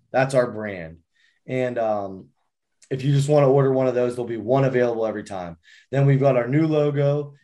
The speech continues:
It's a really cool guy deadlifting with the five eighty in it. And we're gonna have a t-shirt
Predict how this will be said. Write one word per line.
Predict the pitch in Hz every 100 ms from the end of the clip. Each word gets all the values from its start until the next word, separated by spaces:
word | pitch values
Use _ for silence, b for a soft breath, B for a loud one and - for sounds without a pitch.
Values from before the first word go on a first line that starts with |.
| b
It's | 113 131
a |
really | 120 147 151 143
cool | - 147
guy | 131 123 123
deadlifting | 120 117 123 120 123 117
with | 107 -
the |
five | - 117 110
eighty | 113 110 110 104
in | 104
it. | 104 98 _ _ _ _
And | 127 127 120 113 107 _ _
we're | 120
gonna | 117 113
have | 110 107 - _ _ _ _ _ _ _
a | - 101 95
t-shirt | - 196 156 190 175 170 -